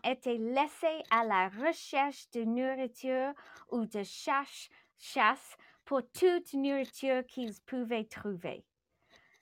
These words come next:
Survivre dans ces conditions, c'était une chose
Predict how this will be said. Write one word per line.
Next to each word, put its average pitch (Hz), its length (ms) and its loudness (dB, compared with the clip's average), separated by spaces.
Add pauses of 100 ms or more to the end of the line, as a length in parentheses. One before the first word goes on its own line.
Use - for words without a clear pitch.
Survivre 294 800 -2
dans 247 220 0
ces 311 320 -4
conditions, 247 800 -4 (320)
c'était 254 580 -2
une 320 240 0
chose 269 480 0